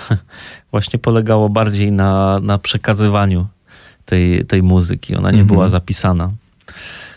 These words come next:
Speaker 1: E, uczyliśmy się tych utworów po prostu tak jak, jak, jak, e, w jakimś, e, w te-, w takiej atmosferze plemiennej.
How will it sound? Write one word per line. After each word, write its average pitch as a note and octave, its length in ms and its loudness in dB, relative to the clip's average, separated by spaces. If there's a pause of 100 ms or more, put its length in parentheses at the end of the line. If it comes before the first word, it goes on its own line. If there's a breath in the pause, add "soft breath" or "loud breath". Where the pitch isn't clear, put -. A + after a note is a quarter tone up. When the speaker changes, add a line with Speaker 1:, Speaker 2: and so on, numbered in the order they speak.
(280 loud breath)
Speaker 1:
E, F2 880 0 (100)
uczyliśmy G2+ 520 -2
się - 140 -4
tych - 220 -6
utworów F#2 460 -2
po - 80 -8
prostu F#2+ 320 -6
tak F#2 260 -6
jak, - 360 -8 (160)
jak, - 340 -8 (120)
jak, - 280 -14
e, - 40 -8 (880)
w - 60 -10
jakimś, - 600 -8 (800 loud breath)
e, F#2+ 300 2
w - 200 -12
te-, G2 420 -2 (140)
w - 40 -16
takiej F#2 300 -2
atmosferze G2+ 540 0
plemiennej. G2 760 2